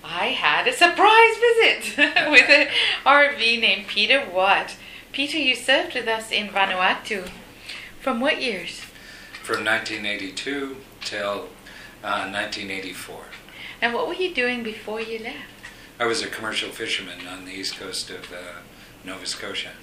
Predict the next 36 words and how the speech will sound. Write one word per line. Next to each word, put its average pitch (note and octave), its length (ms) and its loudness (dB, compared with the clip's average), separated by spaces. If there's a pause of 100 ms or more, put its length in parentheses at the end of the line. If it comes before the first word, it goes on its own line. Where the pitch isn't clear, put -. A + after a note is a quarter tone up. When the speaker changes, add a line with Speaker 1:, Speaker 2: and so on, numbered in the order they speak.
(320)
Speaker 1:
Ah, F4+ 420 2
and A#3 240 6
who G#4+ 340 2
recruited B3 560 0
you G3+ 160 2
there? F#3 220 4
Do A3+ 80 -4
you B3 140 2
remember? C4+ 400 -2 (680)
Was B3 200 -6
it, D#4+ 160 -2
Speaker 2:
Well, D3+ 140 8
Speaker 1:
was - 40 8
it - 60 8
Speaker 2:
actually, F#3+ 260 4 (240)
it A#2+ 140 -6
was A2+ 320 -6 (260)
interesting. A#2 640 0
A, G#2 240 -4
a G2+ 140 -6
friend - 320 -2
of G2+ 100 -4
mine, G2 320 -8
he G2+ 100 -10
was, G2 220 -6
uh, F#2+ 320 -6 (640)
uh, G#2+ 140 -8 (460)
on A#2 160 -4
the G#2+ 80 -6
board A2+ 260 0
of G#2+ 140 -4
directors G#2+ 420 -2
for G2+ 180 -8
cuso, B2+ 540 -4
and, G2+ 240 -10 (180)
um, F#2+ 520 -10